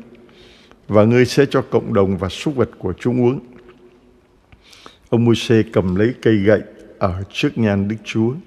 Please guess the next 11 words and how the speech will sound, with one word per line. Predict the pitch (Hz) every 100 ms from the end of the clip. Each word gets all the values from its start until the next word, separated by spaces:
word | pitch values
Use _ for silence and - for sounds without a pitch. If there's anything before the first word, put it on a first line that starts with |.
| - - - - _
như | 131
người | 127 110
đã | 90 -
truyền | - 101 87 87
cho | - -
ông. | 101 98 95 - - - _ _ - - _
Ông | - 139
Môi-se | 143 127 - 139 131
và | 87 95
ông | 101 120
Aaron | 117 110 110 110